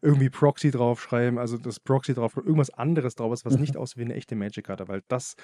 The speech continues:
Speaker 1: dafür habe ich überhaupt kein Verständnis. Das kann ich überhaupt nicht verstehen, weil da tut man potenziell anderen Leuten Schaden, wenn man sie
Speaker 2: Mhm.
Speaker 1: auch mal versehentlich wegen mir wegtauscht. Ähm,
Speaker 2: Ja.
Speaker 1: hat man Schaden schon angerichtet halt.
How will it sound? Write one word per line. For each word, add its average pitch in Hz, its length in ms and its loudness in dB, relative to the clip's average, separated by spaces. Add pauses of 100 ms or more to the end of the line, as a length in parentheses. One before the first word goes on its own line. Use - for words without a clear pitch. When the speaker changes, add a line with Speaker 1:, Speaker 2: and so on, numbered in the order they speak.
(260)
Speaker 1:
dafür 131 180 4
habe 131 140 6
ich - 40 0
überhaupt 120 260 -2
kein 104 180 -6
Verständnis. 104 480 -8
Das - 160 -14
kann 107 180 -4
ich 101 120 -8
überhaupt 104 180 -8
nicht 104 120 -12
verstehen, 107 280 -8
weil 98 120 -6
da 120 240 4
tut 131 200 -4
man 120 240 -4 (340)
potenziell 127 680 4 (400)
anderen 135 220 2
Leuten 117 240 0
Schaden, 123 360 -2
wenn 117 80 -4
man 117 120 -2
sie 127 100 2
Speaker 2:
Mhm. - 40 -2
Speaker 1:
auch 123 140 -2
mal 127 140 2
versehentlich 127 600 2
wegen 107 180 -8
mir 107 140 -6
wegtauscht. 104 640 -8 (220)
Ähm, 101 340 -6 (220)
Speaker 2:
Ja. 123 280 4
Speaker 1:
hat - 140 -14
man 107 160 -4
Schaden 107 240 -4
schon 101 140 -10
angerichtet - 480 -12
halt. - 200 -16